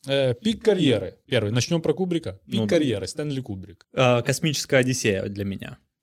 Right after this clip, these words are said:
Speaker 2: «Космическая Одиссея», «Заводной апельсин».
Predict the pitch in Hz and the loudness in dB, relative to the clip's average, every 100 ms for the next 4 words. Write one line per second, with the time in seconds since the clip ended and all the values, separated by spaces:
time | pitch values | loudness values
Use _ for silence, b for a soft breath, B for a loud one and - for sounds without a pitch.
0 | _ - 143 175 151 160 156 139 135 131 | _ -2 0 2 0 0 2 4 2 0
1 | 196 202 185 165 139 131 135 139 139 131 | 4 4 6 4 4 4 4 2 2 0
2 | 131 120 - 170 180 175 | -2 -6 -4 -2 -2 -4